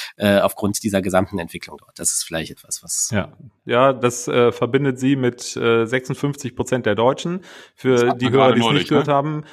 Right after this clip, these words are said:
Speaker 2: vorletzte Folge, ich glaube neununddreißig oder vierzig war es, äh,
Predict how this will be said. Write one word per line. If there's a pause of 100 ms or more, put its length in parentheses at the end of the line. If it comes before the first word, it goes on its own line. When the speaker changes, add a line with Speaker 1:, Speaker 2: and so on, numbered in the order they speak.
(180)
Speaker 2:
vorletzte
Folge,
ich
glaube
neununddreißig
oder
vierzig
war
es,
äh,